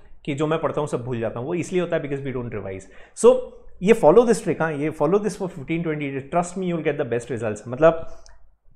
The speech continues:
मैं आज अगर आपके सामने बैठा हूँ और अगर नाम के पहले सीएस लगा हुआ है ना, तो उसके पीछे यही एक सिंपल सा मंत्र था, which I have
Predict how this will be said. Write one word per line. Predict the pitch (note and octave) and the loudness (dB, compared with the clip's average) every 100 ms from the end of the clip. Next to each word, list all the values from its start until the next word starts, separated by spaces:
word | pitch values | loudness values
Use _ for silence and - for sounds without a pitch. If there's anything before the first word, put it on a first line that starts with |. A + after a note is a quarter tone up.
| - C3 | -14 -2
मैं | C#3 | 2
आज | F3 D#3+ | 4 4
अगर | E3 D#3+ | 2 2
आपके | - | 0
सामने | E3+ C3 D3+ | -2 -4 -2
बैठा | D3 D3+ | -4 -2
हूँ | D#3+ | -2
और | D#3 | -2
अगर | D3 | -2
नाम | C#3 A#2 C3+ | -4 -6 -6
के | C3+ | -6
पहले | D3 C#3 D3 C#3+ | -4 -2 -2 -2
सीएस | B2 C3+ | -6 -6
लगा | C3+ C3 | -4 -4
हुआ | B2+ | -2
है | C3+ | -4
ना, | |
तो | D#3 | -6
उसके | D3+ D#3 | -6 -6
पीछे | D3 - | -6 -6
यही | D3 B2+ D3 E3+ F3 F3 | -4 -2 0 0 -2 -6
एक | D3+ D3+ | -10 -6
सिंपल | D#3 B2+ C3+ | -6 -4 -4
सा | D3+ | -4
मंत्र | B2 A#2+ C3 | -6 -6 -4
था, | D3+ F3 - - - | -4 -4 -8 -18 -6
which | D#3 E3 | -6 -4
I | C3+ C3+ | 0 0
have | C3+ | 0